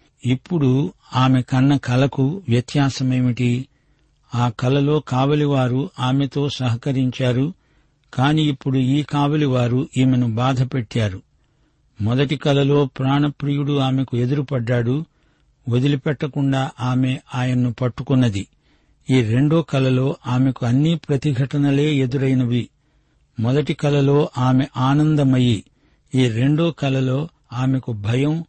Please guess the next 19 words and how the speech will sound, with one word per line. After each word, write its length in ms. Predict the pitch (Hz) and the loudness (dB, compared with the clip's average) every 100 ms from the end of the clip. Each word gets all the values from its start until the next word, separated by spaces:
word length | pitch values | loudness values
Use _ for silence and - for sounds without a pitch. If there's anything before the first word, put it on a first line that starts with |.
| _ | _
ఆదుర్ద 680 | 120 123 131 135 120 131 131 139 _ _ _ 127 | -4 -2 0 -2 -2 -2 -2 -4 _ _ _ 0
ఎక్కువ 440 | 131 - 156 156 | 0 0 0 0
కాజొచ్చాయి. 880 | - 135 120 123 - 131 117 104 - _ _ _ _ _ _ - | 0 -2 0 -2 -2 -2 -2 -2 -6 _ _ _ _ _ _ -4
ఆమెలో 560 | 117 135 139 139 170 - | 0 2 2 2 0 -4
అపరాధ 560 | 123 120 143 143 151 143 | -6 -2 0 2 2 0
భావన 600 | 135 123 131 127 120 123 - | 0 0 0 0 -2 -4 -4
ఎక్కువవుతోంది. 1000 | 123 127 147 139 127 123 123 117 110 104 - _ _ _ - | -4 -4 -4 -2 -2 -2 -2 -2 -2 -4 -10 _ _ _ -10
"ప్రేమాతిశయము 1080 | 117 117 135 143 156 147 156 - 156 156 156 - | -2 0 2 4 2 2 0 2 2 2 2 2
చేత 220 | 143 - | 0 2
నీ 360 | 131 135 139 135 | 2 4 4 2
ప్రియురాలు 680 | 123 123 135 151 151 147 143 | 0 2 2 4 2 2 2
మూర్ఛిల్లింది" 1080 | 123 135 151 - 170 147 135 135 123 135 143 117 | 4 2 0 -2 0 2 4 4 4 2 2 2
అని 300 | 123 147 185 _ _ _ - | 2 2 -2 _ _ _ -4
ఆయనకు 400 | 113 131 127 123 | 0 2 2 0
చెప్పండి 680 | - 120 - 147 143 135 131 | 0 -2 0 0 2 4 2
అని 280 | 117 139 175 _ _ _ - | 2 0 -4 _ _ _ -2
యెరూషలేము 600 | 127 143 156 147 147 143 | 0 0 0 2 2 0
కన్యకలను 800 | - 131 139 135 131 123 123 131 | 0 2 2 0 0 0 0 -2
బ్రతిమాలుతోంది. 1120 | 110 123 139 143 135 120 131 120 113 101 | -4 -4 -2 -2 -2 -4 -4 -2 -2 -4